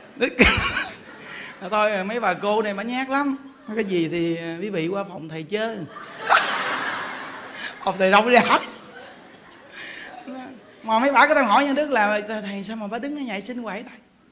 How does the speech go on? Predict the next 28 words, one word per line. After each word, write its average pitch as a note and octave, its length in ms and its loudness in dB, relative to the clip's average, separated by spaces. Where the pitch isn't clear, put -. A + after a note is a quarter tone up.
Hỏi B3 120 0
hoài, G#3 280 -2
cuối C4 100 -4
cùng G#3 140 0
như G3+ 80 0
Đức A#3 140 -4
nói B3 180 -2
là: F3+ 240 -4
"Tại E3 140 -2
vì F3+ 120 -2
cái G#3 100 -4
phòng F3+ 220 -6
có G#3+ 80 -8
sáu A#3 200 -10
cái C4 100 -6
giường, E3 400 -6
mà E3+ 100 -6
sáu A#3+ 300 -8
cô A#3+ 140 0
ở G3+ 280 -4
rồi. G#3 160 -6
Mà A#3+ 80 -2
đâu B3 160 0
có C#4 120 -8
cái C#4+ 80 -8
giường G#3 260 0
nào G3+ 120 -4
đâu." A3+ 160 -2